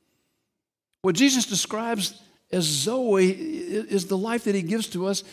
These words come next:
He says abundant, abundant life. Abundantly meaning exceedingly or very highly, beyond measure, far more than we would expect or anticipate.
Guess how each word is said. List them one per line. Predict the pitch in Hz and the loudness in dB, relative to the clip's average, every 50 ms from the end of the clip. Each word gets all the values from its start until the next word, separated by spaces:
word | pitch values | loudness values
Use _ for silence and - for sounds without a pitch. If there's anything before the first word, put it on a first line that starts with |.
| - - | -20 -8
He | - 208 180 | -4 -2 0
says | - 220 214 196 196 - | 2 4 2 2 2 -2
abundant, | - 175 160 156 147 139 131 135 - 220 240 247 240 226 214 202 160 - - | -6 -6 -6 -6 -8 -10 -12 -8 -4 -2 2 2 2 4 4 2 0 0 -2
abundant | - 175 165 151 147 139 139 175 233 254 262 247 233 190 175 165 156 - | -6 -6 -6 -6 -8 -10 -6 -4 -2 2 4 4 4 4 4 2 2 2
life. | 139 139 135 120 113 113 - | 0 -2 0 0 -2 -2 -4
Abundantly | 156 151 139 139 143 208 233 240 214 214 185 190 190 190 180 | -4 -4 -4 0 2 4 4 4 4 2 2 2 2 4 4
meaning | 180 185 196 196 196 190 185 180 180 - - - - | 4 4 4 4 4 4 4 2 0 -4 -10 -16 -4
exceedingly | - 180 170 - - - - - 226 233 233 233 226 220 202 175 156 156 147 143 | -2 -2 0 0 -2 -2 0 2 4 4 6 6 6 6 6 6 6 6 6 6
or | 143 139 | 4 2
very | 127 127 180 208 220 220 208 | 2 4 4 6 6 6 4
highly, | 170 151 185 208 214 226 214 196 170 143 | 2 2 0 0 2 2 4 4 2 2
beyond | 131 131 156 165 190 214 226 220 202 190 | 4 4 4 4 4 4 2 2 2 2
measure, | 190 220 226 208 175 151 131 | 4 4 4 4 4 2 0
far | - - - - - - - - 214 240 247 233 | -2 -6 -12 -20 -20 -6 0 2 4 6 6 6
more | 214 208 214 220 208 | 6 8 8 8 8
than | 202 196 190 | 8 4 4
we | 196 208 | 2 2
would | 208 202 196 185 | 2 2 2 2
expect | 175 - - - - - - 233 220 202 - - | 2 2 0 -4 -4 -4 -4 -2 -2 -2 -2 -2
or | 185 175 170 | 0 2 2
anticipate. | 170 165 - 226 208 - 208 160 - 190 147 107 90 | 2 2 0 -2 -2 -2 -4 -2 0 0 0 0 -4